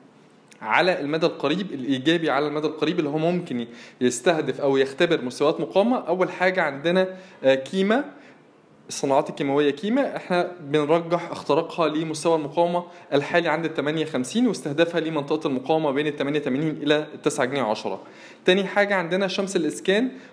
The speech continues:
واللي رؤيتنا عليها إيجابية بعد ما كسر ال سبعة جنيه سبعين، وبكده هو ممكن يستهدف منطقة المقاومة التالية ما بين ال تمانية عشرة إلى ال تمانية خمسين. أما بالنسبة لملاحظات التداول على المدى القصير،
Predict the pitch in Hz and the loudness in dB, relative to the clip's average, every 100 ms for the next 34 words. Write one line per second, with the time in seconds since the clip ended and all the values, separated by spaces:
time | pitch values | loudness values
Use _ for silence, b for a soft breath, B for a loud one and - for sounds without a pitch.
0 | B 151 160 156 160 170 185 147 170 165 | B 2 4 2 2 0 0 0 0 -2
1 | 139 147 170 190 170 170 151 147 165 156 | 0 2 4 4 4 2 -2 -4 -2 -2
2 | 143 180 160 160 165 151 147 214 156 - | 0 2 2 0 -4 0 2 2 0 2
3 | 185 180 160 170 170 139 135 165 170 170 | 0 0 -2 -4 -4 -4 0 0 0 -4
4 | - B - 131 175 160 139 131 165 165 | -8 B -2 0 0 -2 -4 0 2 2
5 | 165 - B B 127 - 147 160 175 170 | -2 -4 B B -6 2 4 4 0 0
6 | 135 127 151 165 - B 120 143 156 160 | -2 0 0 -2 -6 B -4 0 2 2
7 | 135 151 156 135 147 147 139 143 143 123 | 2 0 0 0 0 -2 -2 -2 -2 -6
8 | - 107 90 - B B B B 156 180 | -4 -6 -8 -14 B B B B 2 2
9 | 180 170 190 185 190 190 160 - 180 - | 2 0 0 0 0 -2 -2 -2 -4 -2
10 | 160 170 151 123 143 160 170 175 175 185 | 0 2 4 4 2 0 0 -2 -2 -6
11 | - 233 | -2 0